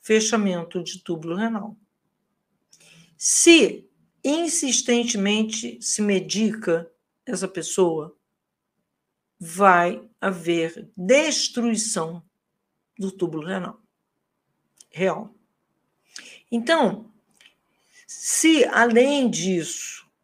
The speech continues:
até pelos custos hospitalares, eu sempre pe-, penso,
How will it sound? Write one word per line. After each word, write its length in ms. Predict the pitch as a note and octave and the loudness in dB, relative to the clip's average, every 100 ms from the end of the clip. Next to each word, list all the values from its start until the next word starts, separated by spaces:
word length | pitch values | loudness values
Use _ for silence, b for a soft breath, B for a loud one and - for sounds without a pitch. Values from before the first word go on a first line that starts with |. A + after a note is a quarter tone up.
| _ _ | _ _
até 220 | F#3 F#3 | -2 2
pelos 420 | A#3 A#3+ G#3+ F#3+ - | 4 4 0 -2 -4
custos 1120 | - C4+ C#4 B2+ - - A2+ F#2 - - - _ _ _ _ - | -4 -4 -2 -2 -6 -8 -12 -8 -10 -10 -16 _ _ _ _ 0
hospitalares, 800 | G#3 G#3+ - - F3+ F3+ G3+ F#3+ | 2 2 -2 0 2 2 0 -2
eu 80 | |
sempre 240 | F#3+ B3 A#3+ | -2 -2 -2
pe-, 320 | G#3+ F3 - _ | -4 -4 -6 _
penso, 420 | - E3 D3+ - | -12 -12 -12 -16